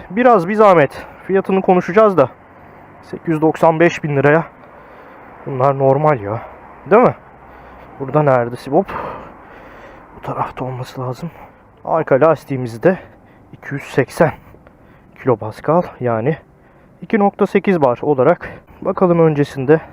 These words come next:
kaç bar çıkacak. Evet, iki nokta dört çıktı bu da.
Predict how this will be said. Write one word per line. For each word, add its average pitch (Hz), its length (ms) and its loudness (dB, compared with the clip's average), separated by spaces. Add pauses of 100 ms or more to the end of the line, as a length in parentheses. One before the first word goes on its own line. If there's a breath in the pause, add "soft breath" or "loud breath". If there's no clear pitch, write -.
(320)
kaç - 380 -2 (260)
bar 131 280 0
çıkacak. - 680 -8 (460 loud breath)
Evet, - 480 0 (120)
iki 202 200 -4
nokta 185 320 2
dört 180 200 2
çıktı - 260 -10
bu 117 80 -8
da. 127 120 0